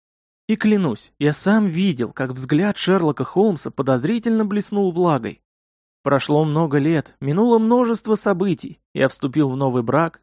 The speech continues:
переехал с Бейкер-стрит в апартаменты на улице Королевы Анны, пережил мировую войну, с каждым днем приближаясь к фантастическому веку,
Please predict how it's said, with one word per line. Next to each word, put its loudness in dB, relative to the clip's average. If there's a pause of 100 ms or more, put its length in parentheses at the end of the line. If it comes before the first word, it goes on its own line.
(120)
переехал 2
с -10
Бейкер-стрит 0
в 2
апартаменты 0
на 2
улице 0
Королевы 2
Анны, 0 (420)
пережил 4
мировую 2
войну, 0
с -20
каждым 2
днем 0
приближаясь 0
к -20
фантастическому -4
веку, 0